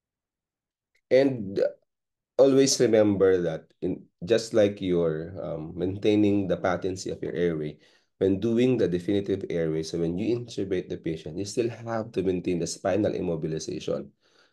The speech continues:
Okay? And lastly, okay, and lastly, sorry for this, and lastly, um, if your, um, intubation fails, be ready with your surgical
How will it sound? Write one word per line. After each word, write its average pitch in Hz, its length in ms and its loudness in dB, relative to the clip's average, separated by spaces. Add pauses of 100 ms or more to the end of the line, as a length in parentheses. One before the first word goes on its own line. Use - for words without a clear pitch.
(120)
Okay? 107 400 -2 (600)
And 85 160 -4
lastly, 113 640 0 (1300)
okay, - 180 -8 (300)
and 85 160 -6
lastly, 98 420 -2
sorry - 280 -10
for 78 160 -10
this, 98 320 -4 (320)
and 85 120 -2
lastly, 98 540 0 (380)
um, 95 480 -2 (680)
if 107 320 -6
your, 123 480 6 (420)
um, 95 300 2
intubation 107 1160 0 (240)
fails, 101 680 -2 (320)
be 120 160 4
ready 107 320 6
with 95 120 0
your 92 140 0
surgical 90 560 -2